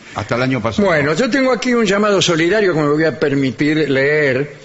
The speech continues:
Speaker 2: porque es para un chico que se llama Benjamín Busto Fierro, de nueve años, que padece de una enfermedad neurodegenerativa y necesita urgentemente un trasplante.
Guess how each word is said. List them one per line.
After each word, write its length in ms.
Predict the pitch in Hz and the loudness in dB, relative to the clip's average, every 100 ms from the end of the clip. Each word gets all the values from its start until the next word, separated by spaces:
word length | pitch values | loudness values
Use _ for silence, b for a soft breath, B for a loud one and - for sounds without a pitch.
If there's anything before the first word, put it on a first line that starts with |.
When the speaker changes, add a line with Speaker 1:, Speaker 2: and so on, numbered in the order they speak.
| B B B | B B B
Speaker 2:
porque 240 | 139 123 | -2 -2
es 60 | 151 | -2
para 180 | 156 | -2
un 120 | 151 160 | -2 0
chico 520 | - 196 - 156 135 | -2 -4 -2 -2 -2
que 100 | 131 | -2
se 140 | 135 | -2
llama 240 | 131 156 147 | 0 0 0
Benjamín 520 | 139 - 135 160 160 | 0 -2 0 0 0
Busto 320 | 156 156 156 | 0 0 -4
Fierro, 580 | 143 175 151 113 113 127 131 B B B B B | -2 0 2 0 -2 -4 -6 B B B B B
de 140 | 113 | -2
nueve 300 | 143 208 180 160 | 0 2 2 2
años, 460 | 143 131 143 151 | 0 0 0 -2
que 100 | 156 | -4
padece 460 | - 143 175 160 143 | -4 -2 0 0 0
de 100 | 143 | 0
una 420 | 147 131 123 104 82 123 | 0 0 -2 -6 -8 -8
enfermedad 680 | 113 127 127 135 170 160 | -4 -2 -2 -2 0 0
neurodegenerativa 1300 | 139 170 202 208 180 147 135 135 127 127 214 190 160 147 | 0 0 0 2 2 0 0 -2 -2 -4 -2 0 0 0
y 40 | |
necesita 760 | 127 113 123 156 131 165 156 - B B B | -2 -2 -2 -4 -2 -2 -4 -8 B B B
urgentemente 580 | 147 180 156 147 139 | 0 0 0 0 0
un 100 | 143 127 | -2 -2
trasplante. 880 | 123 104 110 95 - - - 69 | -4 -4 -6 -6 -8 -14 -16 -16